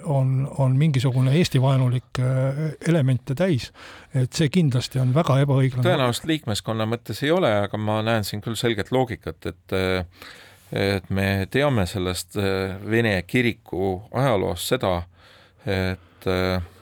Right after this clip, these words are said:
Speaker 2: oma tippjuhtkonna tasemel on ta ikkagi võimuinstrument, äh, Moskva valitsejate käes olnud, äh, ja olnud seda ka Stalini ajast peale. Ja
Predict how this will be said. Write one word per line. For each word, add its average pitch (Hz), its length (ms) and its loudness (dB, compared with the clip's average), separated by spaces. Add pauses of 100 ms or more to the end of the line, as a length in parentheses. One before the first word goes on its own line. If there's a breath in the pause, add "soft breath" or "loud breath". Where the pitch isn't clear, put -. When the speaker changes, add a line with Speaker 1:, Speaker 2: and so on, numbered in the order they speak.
(100)
Speaker 2:
oma 95 520 0
tippjuhtkonna 98 840 -2
tasemel 85 480 -2
on 85 180 -4
ta 92 140 -4
ikkagi 92 320 -4
võimuinstrument, 107 1040 -2 (720 loud breath)
äh, 92 640 0
Moskva 95 640 -2
valitsejate 117 600 -2
käes 123 440 -2 (300 loud breath)
olnud, 123 580 -2 (640 loud breath)
äh, 95 560 -2
ja 95 120 0
olnud 101 280 0
seda 98 240 -8
ka - 60 -10
Stalini 123 460 0
ajast 95 340 -2
peale. 90 420 -2 (720 loud breath)
Ja 95 840 -2